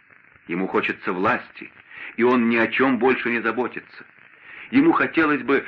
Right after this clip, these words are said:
чтобы ты проглотил его полуправды, Джон,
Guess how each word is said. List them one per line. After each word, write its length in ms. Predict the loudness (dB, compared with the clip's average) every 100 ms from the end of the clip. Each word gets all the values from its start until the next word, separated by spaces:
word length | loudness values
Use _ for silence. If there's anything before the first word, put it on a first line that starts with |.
| -8
чтобы 340 | -4 -2 -2
ты 380 | -2 0 0 -2 -14 _ _ -20 -12 -2
проглотил 560 | 0 0 -2 0 -2
его 280 | 0 -2 -2
полуправды, 800 | -2 -4 -4 -2 0 0 -2 -6
Джон, 500 | -6 -4 -2 -4